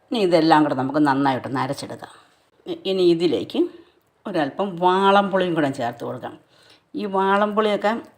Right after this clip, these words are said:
നിങ്ങളുടെ പുളിയുടെ, ഞാനിപ്പോൾ ഇത്ര ഇട്ട് കൊടുത്തിട്ടുണ്ട്, ഒരു വലിയ നെല്ലിക്ക വലുപ്പത്തിൽ ഇട്ട് കൊടുത്തിട്ടുണ്ട്. ഇനി ഇതൊന്ന് അരച്ചെടുക്കാം. ഇങ്ങനെ അരച്ചെടുത്തതിന് ശേഷം ഉപ്പ് നോക്കണം. ചം-, ഏ, ചെമ്മീനും ഒരുപാട് ഉപ്പൊന്നും ഇല്ലല്ലോ, അപ്പോൾ ഈ പരുവത്തിൽ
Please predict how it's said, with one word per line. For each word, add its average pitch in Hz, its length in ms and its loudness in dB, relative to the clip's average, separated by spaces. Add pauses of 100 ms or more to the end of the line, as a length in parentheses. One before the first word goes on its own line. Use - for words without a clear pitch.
(120)
നിങ്ങളുടെ 190 280 0 (100)
പുളിയുടെ, 202 460 2 (920)
ഞാനിപ്പോൾ 208 380 -2
ഇത്ര 202 300 -2
ഇട്ട് 185 180 -4
കൊടുത്തിട്ടുണ്ട്, 185 500 0
ഒരു 170 180 -2
വലിയ 180 180 2 (100)
നെല്ലിക്ക 180 360 0
വലുപ്പത്തിൽ 175 380 0
ഇട്ട് 180 140 -6
കൊടുത്തിട്ടുണ്ട്. 160 460 -6 (800)
ഇനി 262 100 2 (120)
ഇതൊന്ന് 185 280 4 (220)
അരച്ചെടുക്കാം. - 440 2 (360)
ഇങ്ങനെ 220 240 0
അരച്ചെടുത്തതിന് 185 640 2
ശേഷം 294 220 0 (140)
ഉപ്പ് - 260 2
നോക്കണം. - 320 -6 (560)
ചം-, 196 200 0 (180)
ഏ, 185 40 4 (160)
ചെമ്മീനും 240 560 4 (360)
ഒരുപാട് 277 440 8
ഉപ്പൊന്നും 170 380 0
ഇല്ലല്ലോ, 143 300 0 (300)
അപ്പോൾ 214 140 -2 (180)
ഈ 269 40 2 (180)
പരുവത്തിൽ 165 460 -2